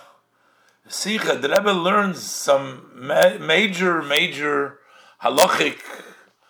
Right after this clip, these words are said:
uh, discussions, and the Rebbe associates it with a very simple story in which the, uh, Rebbe Rashab was told by the Tzemach Tzedek to take those candies that they gave,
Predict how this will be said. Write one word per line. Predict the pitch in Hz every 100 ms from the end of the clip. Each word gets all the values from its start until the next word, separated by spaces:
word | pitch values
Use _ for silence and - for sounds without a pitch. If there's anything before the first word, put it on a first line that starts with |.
| _ _ _
uh, | 101 110 110 107
discussions, | 127 - - 220 - 156 135 117 - - - _ _ _ _ _ -
and | 131
the | 139
Rebbe | 190 180
associates | - - 208 202 180 170 170 -
it | 151 156
with | 156
a | 147
very | 170 170
simple | - 185 165 147
story | - - 185 190 151 143
in | 135
which | 151 156 -
the, | 139 139 135 131 - _ _ _ _ _ _
uh, | 120 127 127 165
Rebbe | 180
Rashab | 160 147 - 180 170 139 135
was | 135 -
told | 165 165 151
by | 139
the | 135
Tzemach | - 151 147 131
Tzedek | - 170 147 135 120 -
to | 127 117
take | 151 160 135
those | 135 -
candies | - 156 160 135 117 95
that | 127 110
they | 120 113
gave, | 131 147 135 104